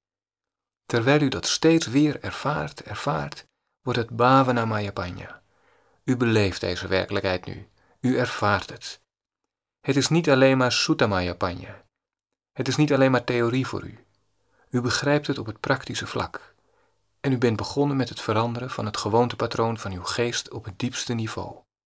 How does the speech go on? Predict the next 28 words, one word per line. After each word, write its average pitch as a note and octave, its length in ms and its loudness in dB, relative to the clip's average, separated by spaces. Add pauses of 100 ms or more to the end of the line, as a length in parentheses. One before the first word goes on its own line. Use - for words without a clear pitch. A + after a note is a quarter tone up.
(2000)
Dat E3 140 2
moet D#3+ 180 0
u D3+ 60 0
begrijpen B2 520 0
en A#2+ 100 0
onthouden. A2+ 580 -4 (920)
Niet D3+ 220 2
dat - 140 -8
u - 100 -4
altijd C#3 300 2
zo D3+ 220 2
volmaakt B2+ 480 0
zal A#2+ 120 -6
zijn B2+ 240 0
dat A2+ 160 -2
u - 100 -12
telkens, C3+ 560 -2
als - 140 -6
er G#2 100 -8
een G2+ 80 -6
gewaarwording A#2 560 0
opkomt, B2+ 420 -4
in A#2 140 -6
het G#2+ 100 -2
geheel C3 400 2
niet C3 180 2
zal A2 140 0
reageren. B2+ 720 -4